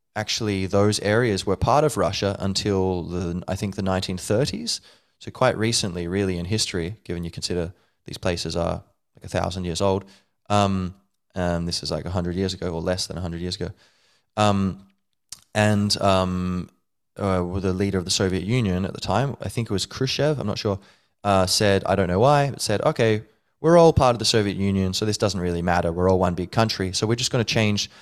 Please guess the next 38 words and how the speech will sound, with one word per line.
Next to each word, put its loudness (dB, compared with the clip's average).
this -2
part 6
of 2
Russia. 4
We're 0
gonna 0
connect -4
to -2
Ukraine." 0
So 0
the, 2
um, 0
Ukrainian 0
Soviet 0
Republic -2
is -6
gonna -4
hold 0
these -2
lands -2
in -6
the -4
east, -6
um, -2
now, 0
which -6
were 2
part 2
of -8
South. 0
They -2
were, -2
they -2
were 0
the -4
southwest -2
of -6
the, -6